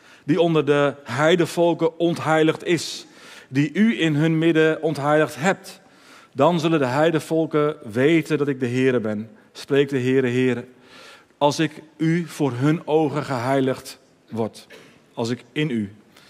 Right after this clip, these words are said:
voor hun ogen geheiligd word. Eh, en dan vers vierentwintig. "Ik zal u uit de heidevolken halen en u uit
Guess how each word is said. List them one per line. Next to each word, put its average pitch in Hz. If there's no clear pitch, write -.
voor -
hun 120
ogen 131
geheiligd 117
word. 107
Eh, 127
en 139
dan 151
vers 147
vierentwintig. 156
"Ik 165
zal 170
u 196
uit 170
de 151
heidevolken 160
halen 147
en 151
u 156
uit 151